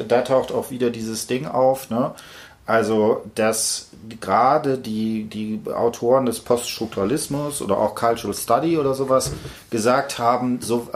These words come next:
sowas wie Identität das ist eigentlich schon Machtverhältnis, dass wir gezwungen sind,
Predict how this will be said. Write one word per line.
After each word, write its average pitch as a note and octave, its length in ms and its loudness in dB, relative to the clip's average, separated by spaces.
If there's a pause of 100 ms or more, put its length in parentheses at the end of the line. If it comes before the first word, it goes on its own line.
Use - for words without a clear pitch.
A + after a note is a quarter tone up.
sowas A#2 420 0
wie A#2 200 -10
Identität C#3+ 1000 -2 (680)
das C3 180 2
ist - 200 -6
eigentlich C3 480 0
schon A#2+ 160 0
Machtverhältnis, F#2+ 920 -2
dass A#2+ 260 2
wir B2+ 160 -2
gezwungen E3 680 2
sind, D3 440 -2